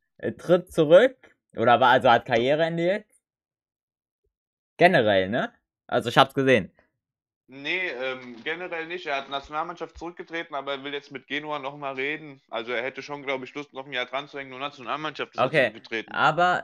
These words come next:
Speaker 1: ähm, jetzt, also das Spiel Niederlande, Nordmazedonien ist, ist mir jetzt eigentlich ziemlich egal, um ehrlich zu sein, um darüber zu reden. Sorry, wenn ihr aus Holland kommt.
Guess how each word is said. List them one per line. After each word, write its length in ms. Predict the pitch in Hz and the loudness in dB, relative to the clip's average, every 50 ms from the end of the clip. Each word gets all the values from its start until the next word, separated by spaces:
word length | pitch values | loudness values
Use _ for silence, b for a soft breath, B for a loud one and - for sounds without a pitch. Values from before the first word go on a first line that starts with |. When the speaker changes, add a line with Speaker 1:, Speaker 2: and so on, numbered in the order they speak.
| - - | -4 -4
Speaker 1:
ähm, 440 | 135 147 143 143 143 143 - - _ _ _ _ - - | -2 -2 -2 -4 -8 -8 -10 -12 _ _ _ _ -12 0
jetzt, 240 | - 139 143 143 - | 2 2 2 2 2
also 320 | - 156 135 160 151 110 110 | 0 2 2 2 2 0 0
das 260 | 117 135 143 - - | 0 -4 -4 -6 -6
Spiel 180 | - 139 156 156 | -6 -4 -4 -2
Niederlande, 640 | 151 147 143 160 147 143 139 135 127 120 120 120 | -2 -2 0 0 2 2 0 0 -2 -2 -2 0
Nordmazedonien 580 | 117 120 123 131 120 113 127 113 117 123 131 120 | -2 -2 -4 -4 -6 -6 -6 -6 -4 -4 -4 -4
ist, 160 | 110 - _ _ _ | -6 -8 _ _ _
ist 300 | 73 71 110 - - - | -10 -10 -10 -10 -8 -6
mir 100 | 113 110 | -4 -4
jetzt 140 | 107 104 92 | -4 -4 -4
eigentlich 200 | 101 107 110 - | -6 -6 -6 -6
ziemlich 220 | 117 113 113 110 113 | -6 -8 -6 -6 -6
egal, 280 | 95 98 104 110 127 | -2 0 0 0 0
um 80 | 120 110 | -2 -4
ehrlich 160 | 107 113 113 | -6 -8 -8
zu 80 | 117 117 | -8 -8
sein, 140 | 117 117 | -6 -6
um 100 | 117 113 | -6 -6
darüber 300 | - 107 110 110 107 110 | -4 -4 -4 -2 -4 -4
zu 120 | - - 101 | -4 -4 -4
reden. 240 | 104 110 113 113 113 | -2 -2 -2 -2 -2
Sorry, 220 | 113 101 110 110 | -2 -2 0 0
wenn 140 | 107 104 107 | -2 -2 -2
ihr 100 | 101 101 | -4 -6
aus 100 | 101 - | -6 -6
Holland 320 | 107 110 113 117 127 127 | -4 -4 -4 -4 -4 -6
kommt. 280 | - 123 120 123 120 | -8 -8 -8 -8 -12